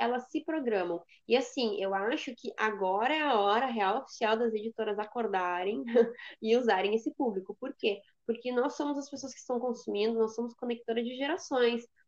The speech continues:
A galera daqui a pouco, hoje em dia, quem tem dez anos de idade e vai ter, ãh, poder aquisitivo daqui a dez anos, n-, talvez não compre físico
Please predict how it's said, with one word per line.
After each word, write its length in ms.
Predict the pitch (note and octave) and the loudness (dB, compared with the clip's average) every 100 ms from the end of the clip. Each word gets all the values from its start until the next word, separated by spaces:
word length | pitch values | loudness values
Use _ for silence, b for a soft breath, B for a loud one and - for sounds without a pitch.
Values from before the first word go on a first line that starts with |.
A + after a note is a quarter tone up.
| _ | _
A 120 | - | -2
galera 400 | G3 G3 G3 B3 | 0 0 0 0
daqui 200 | D#4 F#4 | -2 -2
a 60 | F4+ | -4
pouco, 540 | - A#3+ B3+ C4 A#3 - - | 2 4 4 4 -4 -8 4
hoje 260 | A#3 C4+ | 6 6
em 120 | E4 | 0
dia, 380 | D#4 C4 C4 G3 | -2 0 0 0
quem 280 | - B3+ D4 | 0 -2 -2
tem 300 | B3+ A#3 A3 | 0 0 2
dez 320 | G3 C4 C#4+ | 4 2 4
anos 240 | C4+ C4+ A#3 | 2 0 -2
de 80 | |
idade 600 | F3+ F3 F3+ A3 G#3 D3 - b b | 0 4 4 4 0 -6 -8 b b
e 120 | G#3 G#3 | -4 0
vai 160 | G#3 | 0
ter, 500 | G#3 - A3 B3 - | 0 2 4 4 2
ãh, 560 | G#3+ G#3 G#3 G3+ G3+ G3 G3 | 0 0 0 0 -2 -2 -2
poder 260 | G3+ A#3+ | 2 4
aquisitivo 680 | D4+ C#4 A3+ A3+ - A#3+ A3 | 2 -2 -4 -4 -4 -2 0
daqui 260 | F#3 F#3 G#3+ | -2 -2 -2
a 60 | |
dez 400 | F#3 F#3+ C4 A#3+ | 0 2 2 2
anos, 580 | G3+ A3 C#4 G#3 F3 - _ _ _ _ _ - | 4 4 4 2 0 -6 _ _ _ _ _ -6
n-, 180 | A3 G#3+ | -4 -2
talvez 340 | A3+ G3 F#3 | 0 0 2
não 160 | G#3+ C4 | 0 2
compre 380 | B3 A#3 A#3+ A3+ | 2 2 0 -8
físico 520 | F#3 E3 D#3+ - | -8 -6 -8 -12